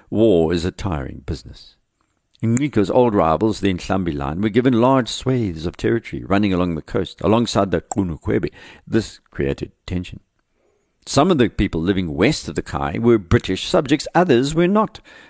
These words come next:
For example, the Gcaleka, the Ntembu, the Mbondu, were living alongside the Rarabe and Qunukhwebe, but would retain their own laws and customs.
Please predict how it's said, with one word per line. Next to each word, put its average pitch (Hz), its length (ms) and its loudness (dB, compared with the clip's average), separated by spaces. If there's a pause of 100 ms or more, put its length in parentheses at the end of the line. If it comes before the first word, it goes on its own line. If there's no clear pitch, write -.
(140)
For 113 80 2
example, 101 500 0 (200)
the - 100 -4
Gcaleka, 82 640 -2
the 82 100 -4
Ntembu, 76 420 -4
the 82 80 -4
Mbondu, 82 380 0 (340)
were 98 100 2
living 131 260 6
alongside 117 460 2
the 110 120 4
Rarabe 117 600 4
and 110 180 2
Qunukhwebe, 107 680 2
but 104 200 0
would 127 200 2
retain 139 640 2
their 123 160 4
own 135 240 4
laws 143 280 4
and 147 140 0
customs. 165 640 -4